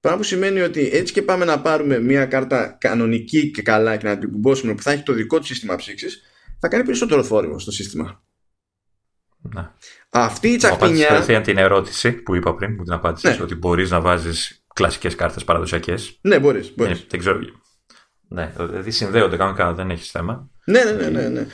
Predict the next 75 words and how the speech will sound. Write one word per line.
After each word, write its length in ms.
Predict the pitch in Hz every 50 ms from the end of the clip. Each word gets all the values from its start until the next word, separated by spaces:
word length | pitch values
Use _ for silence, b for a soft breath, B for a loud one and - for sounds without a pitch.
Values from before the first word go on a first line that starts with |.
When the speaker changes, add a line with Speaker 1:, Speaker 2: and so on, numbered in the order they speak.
| B
Speaker 1:
Ακόμα 340 | B 127 135 175 196 208 220
και 100 | 202 196
κάποιες 340 | 190 196 190 196 196 170 175
Nvidia, 320 | 156 151 151 170 170 143
ας 180 | 127 113 104 107
πούμε, 140 | - 120 117
μπορείς 220 | 110 117 117 117
να 160 | 113 104 -
βάλεις, 320 | 104 98 101 107 123 135 135
που 60 | 127
υποτίθεται 360 | 107 113 113 127 139 135 135
ότι 140 | 123 - 120
η 40 | 123
Apple 160 | 131 135 127
δεν 140 | 127 135 139
έχει 140 | 131 117 127
ιδιαίτερα 280 | 117 110 98 104 101 101
παρεδώσει 420 | 104 104 98 98 101 98 95 95
με 60 | 98
την 280 | 95 - 95 95 95 92
Nvidia, 200 | 107 104 110 131
αλλά 200 | 147 156 156 151
η 160 | 139 135 131
Nvidia 240 | 135 160 160 165 156 147
μπαίνει 160 | 165 165 156
στη 120 | 151 151
διαδικασία 560 | 131 127 123 120 120 117 113 - 147 160 156 147
και 160 | 151 147 143 139 135 127 123 123 120 117 117 113 110
σε 120 | 113 -
κάποιες 220 | - 143 135 139 -
περιπτώσεις 380 | 135 127 120 - 151 139 127
βγάζει 260 | 123 139 143 135 127 120
drivers 300 | 120 120 117 104 95 95
για, 380 | - - 98 92 90 87 90 90 95
για 120 | 101 98 98
Mac 80 | 92 90 -
μόνη 200 | 113 113 104 107
της 120 | 98 -
στο 120 | - - -
σήμα 240 | - 101 95 82
της. 240 | - - - - _ B B B B B B B B B B B B B B B B B B _
Ε, 140 | - - - - - - b b b b _
Speaker 2:
Α, 200 | _ 117 117 - -
απλά 260 | 120 110 - 120 123
να 80 | 139 131
υποθέσω 380 | 120 - 117 - 143 147 147
ότι 100 | 127 135
δεν 340 | 127 135 139 139 139 135 135
χρησιμοποιείς 400 | - - - - 120 117 139 -
το 80 | - 135
κουτί 300 | - 139 131 127 98 82
αυτό, 260 | 90 - - 90 85
έτσι. 220 | 90 95 - 101
Είναι 300 | 98 101 104 98 95 92
χύμα 340 | 90 - - 107 117 127 120
όπως 120 | 113 - -
θα 100 | 110 104
τις 140 | - -
έβαζες 240 | 117 110 113 - 311
σε 60 | 311
ένα 100 | - -
Speaker 1:
Ναι, 60 | - -
Speaker 2:
P 200 | - - - 359
C. 20 |
Speaker 1:
ναι, 140 | 349 - -
ακριβώς, 400 | - 349 311 254 147 117 110 -
όπως 160 | 214 190 147
θα 80 | 139 120
τις 100 | 107 104
Speaker 2:
Δεν 80 | 214
Speaker 1:
έβαζες 160 | 226 208 -
σε 300 | 190 185 - 151 139 -
ένα 60 | 95 -
P 40 |
C. 60 | -